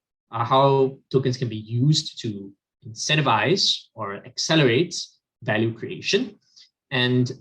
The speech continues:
the mechanisms to actually distribute them specifically, there are, there are quite a few. <clears throat> I think bef-, before, just to, before all of this value creation thing, sometimes people just want to get their name out there and,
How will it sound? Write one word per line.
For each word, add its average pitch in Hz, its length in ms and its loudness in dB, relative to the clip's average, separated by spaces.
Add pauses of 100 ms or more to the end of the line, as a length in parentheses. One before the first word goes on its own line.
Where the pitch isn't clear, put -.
(120)
the 131 140 2
mechanisms 165 680 2
to 127 220 0
actually 123 440 -6 (100)
distribute 139 480 0
them 180 300 0 (100)
specifically, 143 1200 -2 (260)
there 123 220 2
are, 113 220 0
there 123 120 0
are - 20 -4
quite 196 180 4
a - 60 2
few. 160 340 0 (440)
<clears throat> - 20 -8 (880)
I 139 160 -2
think 156 280 -6
bef-, 143 320 -2 (100)
before, 175 400 4
just 156 320 -2
to, 113 460 -4 (920)
before 147 280 4
all 165 180 6
of 131 80 0
this 131 140 2
value 127 240 -2
creation 127 380 -4
thing, 127 300 -2 (180)
sometimes 156 400 0
people 127 180 0
just 127 260 -4
want 117 260 -6
to 113 180 -10 (120)
get 127 180 -12
their 117 100 -14
name 113 240 -6
out 110 180 -6
there 107 180 -8
and, 104 100 -18